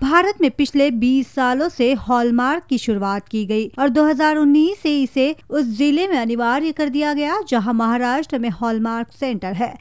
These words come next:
इसका सराफा व्यापारियों द्वारा भी स्वागत किया गया, लेकिन सरकार ने नहीं किया। नागपुर शहर में तीन हजार सराफा व्यापारी है, लेकिन दो सिर्फ केंद्र है, इसीलिए सवाल यह है कि हॉलमार्किंग कैसे की जाए। इसके अलावा अब जब भारतीय मानक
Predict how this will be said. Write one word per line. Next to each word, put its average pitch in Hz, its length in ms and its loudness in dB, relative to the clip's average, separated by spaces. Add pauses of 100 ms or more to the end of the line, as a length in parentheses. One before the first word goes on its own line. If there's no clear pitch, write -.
इसका 285 240 0
सराफा 277 440 0
व्यापारियों 285 640 -2
द्वारा 208 280 -4
भी 233 140 -6
स्वागत 233 520 -4
किया 214 240 -6
गया, 220 240 -4 (240)
लेकिन 269 340 0
सरकार 254 540 -2
ने 233 240 -4 (160)
नहीं 247 240 4
किया। 233 440 -4
नागपुर 320 400 2
शहर 311 360 -2
में 285 140 2
तीन 277 420 0
हजार 247 400 -2
सराफा 240 560 -4
व्यापारी 220 460 -4
है, 233 260 -4
लेकिन 262 340 0
दो 277 240 2
सिर्फ 262 320 -4 (120)
केंद्र 277 300 0
है, 285 340 -2
इसीलिए 240 380 -4
सवाल 220 480 -4
यह 214 160 -6
है 220 340 -6
कि 302 80 0
हॉलमार्किंग 311 840 2
कैसे 269 300 -4
की 226 180 -4
जाए। 233 340 0
इसके 302 200 -4
अलावा 302 440 2 (120)
अब 254 120 -2
जब 269 220 -4
भारतीय 262 460 -2
मानक 247 360 -2